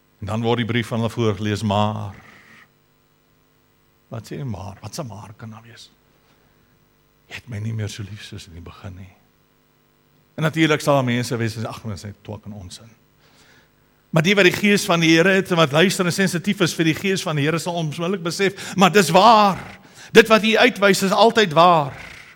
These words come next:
Here, hoe kon ek so ver afgedwaal het? Hoe kon ek my eerste liefde, my eerste passie verloor het? Ons is maklik om die,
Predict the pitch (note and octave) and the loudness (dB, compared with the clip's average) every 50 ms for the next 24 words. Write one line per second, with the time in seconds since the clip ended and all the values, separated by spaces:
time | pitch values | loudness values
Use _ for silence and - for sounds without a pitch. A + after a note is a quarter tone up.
0 | _ _ _ _ _ _ _ _ _ _ _ _ _ _ _ _ _ _ F#3+ A3+ | _ _ _ _ _ _ _ _ _ _ _ _ _ _ _ _ _ _ 4 4
1 | A3+ G#3 A3+ A#3 A#3 B3+ B3 B3 A3+ - - A#3+ - - - A3 A3+ A#3 A3 G3+ | 6 6 2 2 2 2 4 4 2 2 0 -2 -2 2 2 4 4 4 6 6
2 | G#3 G3+ - - A3 G3+ F3+ F3+ F3+ F#3 G3 G3 F#3+ F#3 E3 - - - - - | 4 2 4 2 -2 0 2 2 2 4 4 2 2 0 -2 -4 -12 -18 -16 -16
3 | - - - - - - _ _ _ _ _ _ _ _ _ _ _ _ _ _ | -16 -16 -16 -18 -20 -20 _ _ _ _ _ _ _ _ _ _ _ _ _ _
4 | _ _ _ _ _ D#3+ F3 E3 - G#3 G3+ F#3+ F#3+ - F3 F3 F#3+ G#3+ G#3+ F#3 | _ _ _ _ _ -2 -2 0 0 0 0 0 0 0 -2 -2 2 2 2 2
5 | G#3+ - F3+ E3 E3+ E3+ - - E3 D#3 D3+ D3+ F3 F3 - - D3+ - - D#3 | 2 -2 -2 -2 -2 -4 -4 -4 -2 -2 -2 -2 -2 -4 -4 -4 -8 -6 -4 -6
6 | C#3+ - - C3 A#2 - C3 A#2 A#2+ B2 B2 A#2+ B2 B2 _ _ _ _ - - | -6 -4 -8 -8 -8 -6 -8 -6 -6 -8 -8 -10 -14 -16 _ _ _ _ -20 -20
7 | - - - - - _ _ _ _ _ _ _ _ _ _ _ _ _ _ _ | -20 -20 -20 -20 -20 _ _ _ _ _ _ _ _ _ _ _ _ _ _ _
8 | _ _ _ _ _ _ _ _ _ _ _ _ _ _ _ _ _ _ _ _ | _ _ _ _ _ _ _ _ _ _ _ _ _ _ _ _ _ _ _ _
9 | _ _ _ _ _ _ - D3 C#3+ C3+ D3+ C3+ B2+ C3 C3 C#3 - - D3+ C#3+ | _ _ _ _ _ _ -4 -4 -2 -2 -2 -2 -2 -2 -2 -2 -2 -4 -6 -4
10 | D3 C3+ C3 B2+ B2 A#2+ | -4 -6 -4 -2 -2 -4